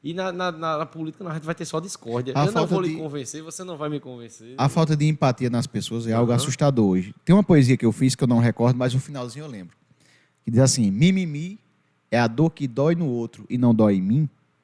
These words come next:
Speaker 2: E se você me perguntar o que é que eu mais me preocupo para as eleições desse ano, eu vou lhe dizer com muita convicção e responsabilidade:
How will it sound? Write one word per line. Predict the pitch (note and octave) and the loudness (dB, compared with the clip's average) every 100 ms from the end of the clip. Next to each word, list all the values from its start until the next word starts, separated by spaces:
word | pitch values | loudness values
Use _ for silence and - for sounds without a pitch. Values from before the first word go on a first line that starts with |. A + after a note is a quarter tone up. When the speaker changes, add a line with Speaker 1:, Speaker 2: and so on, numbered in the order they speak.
| _ _ _ _ _ _ _ | _ _ _ _ _ _ _
Speaker 2:
E | A2 A2+ B2 C3 C3+ C#3+ - _ | 0 4 6 8 8 6 2 _
se | - C3 | -6 -2
você | E3 | 0
me | D#3 | 0
perguntar | D#3 D3 B2 A2+ G#2+ F#2 D#2+ _ _ _ _ _ | 2 4 2 0 0 -2 -6 _ _ _ _ _
o | G#2+ | -6
que | - | 0
é | C#3 | 0
que | C3 | 2
eu | |
mais | C3 F#3 - | 4 2 2
me | - D3 | -6 -8
preocupo | D3 E3 D#3 A#2 G2+ _ - | -6 -6 -6 -8 -12 _ -2
para | A#2 | 0
as | A2+ | 2
eleições | A2+ A2 - A#2 G#2+ | 4 2 4 2 2
desse | G#2+ - G#2 | 0 0 0
ano, | A#2 C#3+ - _ _ _ - | 0 -2 -10 _ _ _ 2
eu | |
vou | C#3+ | 4
lhe | C#3+ | 4
dizer | C3 C3+ | 4 0
com | - | -2
muita | A#3+ D#3 | -6 -8
convicção | E3 E3+ D#3 D#3+ - C3 | -6 -4 -2 -2 -4 -2
e | B2+ | 0
responsabilidade: | C3 - C#3 - C3 A#2+ G2 F2+ - | 0 -2 -4 0 0 2 0 0 -4